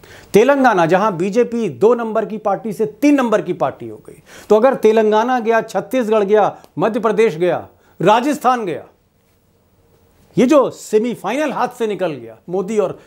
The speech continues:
शाह के, तो फिर चौबीस में क्या होने जा रहा है? सवाल ये भी है, the big question, कि अगर ये चारों राज्य हार रहे हैं,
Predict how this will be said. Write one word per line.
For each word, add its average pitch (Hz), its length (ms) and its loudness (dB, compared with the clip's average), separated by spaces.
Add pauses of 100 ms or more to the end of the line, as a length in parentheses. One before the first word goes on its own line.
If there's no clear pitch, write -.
शाह - 320 -2
के, - 160 -16 (540)
तो 170 60 0
फिर 220 120 2
चौबीस 185 560 -2
में 175 120 -6
क्या 156 120 -8
होने 113 240 -12
जा - 220 -20
रहा - 140 -20
है? - 80 -20 (520)
सवाल 143 280 -2
ये 147 100 0
भी 156 160 -2
है, - 200 -10
the 123 60 -6
big 135 160 -2
question, - 460 -14 (600)
कि 139 60 0
अगर 165 120 4
ये 160 60 4
चारों 190 440 2
राज्य 151 260 0
हार - 180 -18
रहे - 240 -20
हैं, - 100 -20